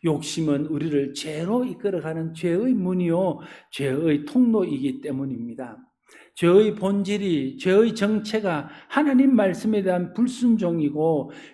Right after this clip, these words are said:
회개의 본질이 하나님 말씀에 순종하는 것임을 우리가 알아서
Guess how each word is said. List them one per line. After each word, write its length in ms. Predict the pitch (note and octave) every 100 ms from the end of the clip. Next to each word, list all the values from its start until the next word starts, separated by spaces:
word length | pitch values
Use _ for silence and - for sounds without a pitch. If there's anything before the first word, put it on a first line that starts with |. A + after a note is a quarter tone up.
| -
회개의 500 | G#3+ G#3+ A#3+ C#4 C4
본질이 680 | B3+ G3 F#3+ F#3+ G3 E3 - - -
하나님 420 | A3 G#3 G3+ G3
말씀에 680 | F3 D#3+ D3 - E3+ E3 E3
순종하는 840 | D#3+ - B3+ C4 C#4+ C4 G#3+ F#3
것임을 320 | D#3+ D3 D#3
우리가 440 | C3+ B2 C3 C3+ C#3+
알아서 720 | C#3 B2 - C#3 E3 D3+ D#3+